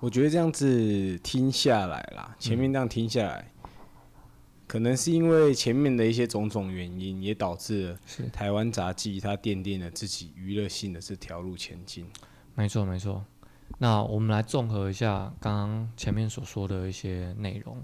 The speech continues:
Speaker 1: OK。
Speaker 2: 从最一开始的六八学运如何间接影响台湾马戏，到杂技为什么要朝艺术性创作，娱乐不好吗？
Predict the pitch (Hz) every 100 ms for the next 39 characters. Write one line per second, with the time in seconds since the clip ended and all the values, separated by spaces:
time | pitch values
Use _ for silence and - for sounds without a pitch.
0 | 131 85 113 - 107 - 123 139 165 156
1 | 143 135 - 98 101 95 95 - 151 147
2 | 139 123 123 113 104 110 110 107 113 107
3 | 104 101 98 92 92 95 101 - 127 -
4 | - - - - 104 92 95 - _ _
5 | - 98 98 113 110 107 104 95 98 98
6 | 95 - - - - - 98 - 107 107
7 | 101 110 110 98 98 101 95 - - -
8 | - - - - 143 131 147 151 127 95
9 | 104 107 117